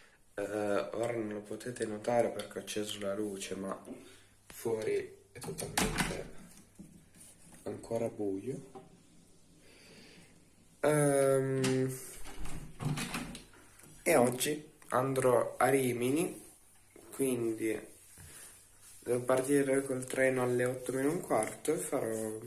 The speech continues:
appunto questo vlog che state vedendo. Quindi ora mi preparo, eccetera, e poi ci vediamo in treno.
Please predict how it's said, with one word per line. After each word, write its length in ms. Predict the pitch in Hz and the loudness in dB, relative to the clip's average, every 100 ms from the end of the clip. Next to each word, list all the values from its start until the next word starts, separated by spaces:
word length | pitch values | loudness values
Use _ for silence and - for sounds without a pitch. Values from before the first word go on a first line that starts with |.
| 123 - | -14 -6
appunto 420 | 123 127 127 123 | -6 -4 -4 -4
questo 280 | 120 123 - | -2 0 0
vlog 560 | 139 113 107 110 120 117 | 0 -2 -4 0 0 2
che 120 | 139 | 0
state 340 | 139 139 135 | 2 0 0
vedendo. 680 | 120 117 120 120 120 - - - - _ _ - - - - - | -2 -2 -4 -6 -8 -12 -18 -20 -20 _ _ -20 -20 -20 -20 -6
Quindi 180 | 135 135 | 2 4
ora 160 | 131 135 | 6 4
mi 200 | 139 139 | 2 0
preparo, 480 | - 139 143 135 139 | 0 0 0 0 0
eccetera, 600 | 147 - 117 131 139 - - _ - | -2 0 0 -2 -6 -10 -16 _ -10
e 140 | 156 | -8
poi 180 | - 120 | -4 -4
ci 120 | - | -2
vediamo 280 | 120 113 117 | -2 -2 -2
in 100 | 123 | -4
treno. 420 | 120 104 104 113 | -6 -12 -14 -16